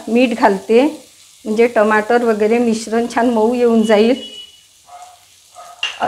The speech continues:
या प्रोसेसनी कराल ना, भाजी खूप सुरेख बनते. टमाटर कधी मिश्रण शिजल्यानंतर घाला.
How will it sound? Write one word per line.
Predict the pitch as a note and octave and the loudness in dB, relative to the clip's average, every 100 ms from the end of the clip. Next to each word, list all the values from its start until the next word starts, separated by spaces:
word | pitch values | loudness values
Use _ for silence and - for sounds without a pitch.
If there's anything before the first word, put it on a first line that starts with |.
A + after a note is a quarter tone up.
| - | 0
या | A3 A3+ | 4 6
प्रोसेसनी | A#3 A#3 A3 A3+ A3+ A#3+ A#3+ | 6 2 2 0 0 -2 0
कराल | B3 A3+ A#3 | 2 4 4
ना, | C4 D#4 | 4 2
भाजी | A3 G3 G3 B3+ B3 | 2 0 0 -6 -6
खूप | D4 C#4+ - | -4 -6 -2
सुरेख | A#3+ A#3+ | 4 6
बनते. | B3 A3 G#3 G#3 A3+ C4+ - - - - - | 6 0 -2 2 2 2 -2 -18 -20 -20 -2
टमाटर | A#3 A3+ A3 G#3+ B3+ | 2 4 4 2 0
कधी | B3 G#3 A3+ B3+ | 2 2 2 2
मिश्रण | B3 A3+ A#3 B3 B3+ | 2 0 0 0 0
शिजल्यानंतर | A#3 G3 A3 A3+ A#3 A3+ B3+ B3+ | -4 0 4 4 4 0 0 2
घाला. | A3+ A3 A3+ | 2 4 4